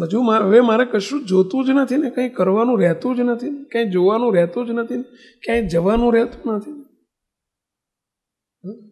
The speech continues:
એમ નામ તૃપ્તિ. અતૃપ્તિ એટલે જ અમહિમા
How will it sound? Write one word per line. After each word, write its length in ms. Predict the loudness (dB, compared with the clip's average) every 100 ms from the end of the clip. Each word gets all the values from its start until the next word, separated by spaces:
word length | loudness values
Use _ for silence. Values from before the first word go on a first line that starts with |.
| -6
એમ 80 | 0
નામ 160 | 0
તૃપ્તિ. 720 | 0 -4 -4 -10 -12 -12 _ _ _ _ _ _ _ _ _ _ _ _ _ _ _ _ _ _ _ -2
અતૃપ્તિ 880 | 2 2 2 -2 -2 -4 0 2
એટલે 460 | 2 0 2 6 6
જ 100 | 4
અમહિમા 800 | -2 0 2 0 -4 -6 -10 -20